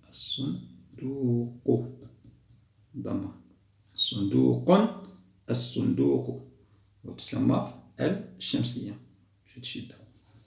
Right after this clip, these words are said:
نلون نوعه.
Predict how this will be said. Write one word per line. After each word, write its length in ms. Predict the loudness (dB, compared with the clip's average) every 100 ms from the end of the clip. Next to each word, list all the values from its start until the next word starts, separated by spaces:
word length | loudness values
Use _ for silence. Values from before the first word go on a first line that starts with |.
| -20 -20 -20 -20 -12
نلون 460 | -6 -2 2 2 0 -6 -16 -20 -20 -20 _ -20 -20 _ _ -20 -20 _ _ _ -20 -18 -4
نوعه. 440 | 0 0 0 -4